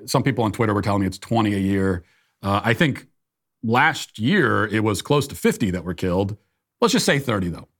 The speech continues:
Let's just say thirty. Let's just go with that. Thirty a year, okay? The, the conservative estimate. Um, so thirty are, are killed by pit bulls. And you could say, "Well, uh,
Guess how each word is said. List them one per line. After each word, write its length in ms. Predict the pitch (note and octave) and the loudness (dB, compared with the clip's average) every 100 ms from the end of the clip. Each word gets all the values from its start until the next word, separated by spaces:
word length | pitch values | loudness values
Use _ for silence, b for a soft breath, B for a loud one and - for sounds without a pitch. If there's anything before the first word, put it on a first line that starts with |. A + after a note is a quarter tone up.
| - | -4
Let's 140 | B2 | -2
just 120 | A#2+ | -2
say 120 | - G2+ | -2 -2
thirty. 240 | E2+ - | -4 -6
Let's 120 | G#2+ | -4
just 140 | A#2 - | -2 0
go 100 | A2+ | 0
with 100 | F#2+ | -2
that. 180 | D#2+ - G2 G#2+ | -4 -8 -14 -4
Thirty 280 | C3+ B2+ A2+ | 0 2 0
a 40 | |
year, 280 | F#2 E2 - _ _ | -2 -6 -12 _ _
okay? 180 | G2+ F#2 - _ _ _ - | -2 -2 -8 _ _ _ -4
The, 280 | A#2+ C3+ C#3+ | 0 2 2
the 160 | B2+ | 0
conservative 440 | B2 A2 - A#2+ F#2+ | -4 -2 0 0 -2
estimate. 300 | F2 - - _ _ _ _ _ _ _ _ _ _ _ - | -4 -10 -16 _ _ _ _ _ _ _ _ _ _ _ 0
Um, 420 | A#2+ G#2+ G#2+ - _ _ _ _ _ _ _ _ _ _ _ _ _ _ _ - | 2 2 -2 -6 _ _ _ _ _ _ _ _ _ _ _ _ _ _ _ -2
so 240 | D3 - - | -2 -2 -4
thirty 240 | - F#3+ F3 | 2 4 4
are, 200 | D3 D3 A#2+ | 2 0 -2
are 80 | B2 | -2
killed 200 | A2 A#2 | -2 -2
by 80 | G2 | -2
pit 140 | F2 | -6
bulls. 200 | D#2 - _ _ _ _ _ _ _ - | -12 -18 _ _ _ _ _ _ _ 2
And 100 | B2+ | 4
you 60 | |
could 120 | C#3 | 4
say, 200 | A2 B2 A#2 | 2 0 0
"Well, 320 | C3+ G#2+ - _ _ _ _ _ _ _ _ _ _ _ _ _ - - | -2 -2 -6 _ _ _ _ _ _ _ _ _ _ _ _ _ -20 -10
uh, 220 | F#2 D#2 | -8 -8